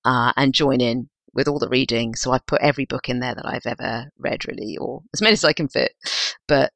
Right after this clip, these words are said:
all the significant books. So there's an invitation to you to stand on the shoulders of my research and to carry on. And there'll be a lot of programming going on as well, a lot of interfacing. One of the walls of the studio will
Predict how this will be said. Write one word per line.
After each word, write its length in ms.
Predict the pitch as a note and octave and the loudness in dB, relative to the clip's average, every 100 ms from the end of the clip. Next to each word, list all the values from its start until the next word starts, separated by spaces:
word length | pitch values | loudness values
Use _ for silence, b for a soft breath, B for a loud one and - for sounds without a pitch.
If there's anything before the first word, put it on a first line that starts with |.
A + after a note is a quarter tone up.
| - | 0
all 140 | D#3+ | 0
the 60 | D3 | 2
significant 580 | - C#3 B2+ - B2 - | 4 4 4 -4 -10 -6
books. 440 | - - - - | -8 -8 -6 -2
So 120 | D3 | 0
there's 160 | C#3 C3+ | 2 2
an 80 | D3+ | 2
invitation 540 | C#3 - C#3 - C3 | 2 2 2 4 2
to 120 | - C3 | 0 0
you 300 | D3 C3+ B2+ | 2 2 0
to 120 | - | 0
stand 320 | - C3 B2 | 2 2 2
on 60 | A#2 | 0
the 60 | |
shoulders 340 | - B2 B2+ A#2+ | 2 2 0 -4
of 60 | |
my 140 | B2+ B2+ | -2 -2
research 760 | A#2 - B2 - - - - - B B B B | -2 -2 0 -2 0 0 0 -4 B B B B
and 260 | A#2+ B2+ A2+ | -6 -4 -4
to 100 | - | -4
carry 300 | - C#3+ B2 | -4 -6 -6
on. 400 | A#2+ A#2 A#2 B2+ _ - | -6 -6 -8 -10 _ 2
And 120 | D#3 | 4
there'll 100 | E3 | 4
be 80 | D#3 | 4
a 40 | |
lot 140 | D3 | 4
of 80 | C3 | 0
programming 640 | - C3+ - A#2+ - A2+ B2 _ | -2 -4 -4 -8 -14 -20 -20 _
going 280 | - - B2+ | -8 -8 -8
on 140 | - G#2 | -10 -4
as 120 | - | -2
well, 180 | A#2+ B2 | 0 0
a 40 | |
lot 180 | B2 A#2+ | -2 -2
of 140 | A#2+ - B B B C3 | -6 -10 B B B -4
interfacing. 800 | - - B2 A#2 - B2 A#2+ - - | -4 -2 0 4 4 4 2 -4 -6
One 280 | D3 C#3+ | 2 4
of 80 | C3+ | 2
the 80 | C3+ | 0
walls 320 | C#3+ D3+ C#3 | 0 2 0
of 80 | B2+ | 0
the 60 | - | 2
studio 540 | - C#3+ C3 A#2+ A#2 | 4 2 2 2 2
will 360 | B2+ B2 B2 | 4 4 4